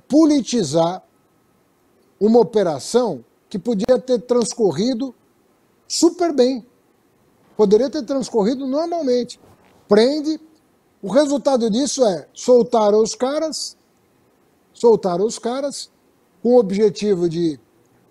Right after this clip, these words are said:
fazer política. Agora os caras estão soltos, estão com o dinheiro que eles devolveram, o dinheiro que eles roubaram foi devolvido, e o país tá nessa situação.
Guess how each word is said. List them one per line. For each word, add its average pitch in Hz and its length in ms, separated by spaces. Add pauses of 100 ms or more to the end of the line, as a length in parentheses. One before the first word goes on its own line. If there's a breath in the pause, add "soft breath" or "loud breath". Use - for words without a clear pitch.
(120)
fazer 165 320
política. 247 680 (520)
Agora 233 340
os 180 120
caras 180 260
estão 247 220
soltos, - 580 (320)
estão 240 240
com 233 80
o 220 60
dinheiro 226 380
que - 120
eles 185 180
devolveram, 214 640
o 226 40
dinheiro 196 260
que 202 100
eles 185 160
roubaram 165 380
foi 208 180
devolvido, 190 580 (1080)
e 254 80
o 285 80
país 247 380
tá 262 100
nessa 254 300
situação. 214 560